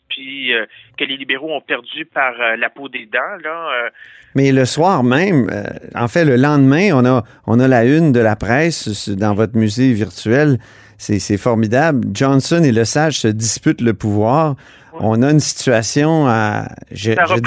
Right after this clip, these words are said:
Speaker 2: dirais
Speaker 1: quelques
Speaker 2: pas à,
Speaker 1: jours, hein,
Speaker 2: je
Speaker 1: euh.
Speaker 2: dirais pas à la Trump-Biden, mais, euh,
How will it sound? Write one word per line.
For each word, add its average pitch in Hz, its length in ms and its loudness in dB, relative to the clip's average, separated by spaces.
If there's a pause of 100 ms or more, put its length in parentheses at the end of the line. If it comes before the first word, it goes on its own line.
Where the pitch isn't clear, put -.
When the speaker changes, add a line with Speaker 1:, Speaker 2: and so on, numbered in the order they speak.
Speaker 2:
dirais 156 160 2
Speaker 1:
quelques - 80 -2
Speaker 2:
pas 196 140 4
à, 135 180 0
Speaker 1:
jours, 214 340 -4
hein, 143 140 -4
Speaker 2:
je 117 100 0
Speaker 1:
euh. 120 60 2
Speaker 2:
dirais 131 280 -2
pas 180 180 2
à 165 40 2
la 127 160 2
Trump-Biden, 135 1040 0
mais, 107 240 0
euh, 110 100 -4